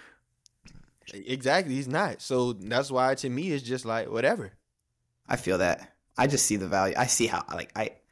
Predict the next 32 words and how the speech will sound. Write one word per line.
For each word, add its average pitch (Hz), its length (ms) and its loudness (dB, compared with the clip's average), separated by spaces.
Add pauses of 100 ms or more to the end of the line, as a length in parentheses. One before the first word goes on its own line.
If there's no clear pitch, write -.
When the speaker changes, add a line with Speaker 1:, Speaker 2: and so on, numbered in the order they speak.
(260)
Speaker 2:
that - 120 0
shit - 160 0
is - 80 -6
hard. 69 280 0 (500)
It's - 120 -4
not 135 160 4
for - 100 -6
me 104 520 -6
to 110 100 -2
be 110 200 -4
running 107 220 2
around 101 200 4
and 67 80 -4
mosh 95 260 0
pitting 85 200 -2
too. 101 260 -2
Duh, 107 480 2
but - 100 -6
that - 100 -4
shit - 160 -2
is - 60 -8
hard. - 320 -4
Speaker 1:
Not 123 160 -2
even 127 220 0
mosh 131 260 0
pitting, 107 260 -6
like, 98 200 -8
just 107 400 -8
listening 120 480 0
to 123 240 0
it, 113 100 2
like, 98 340 0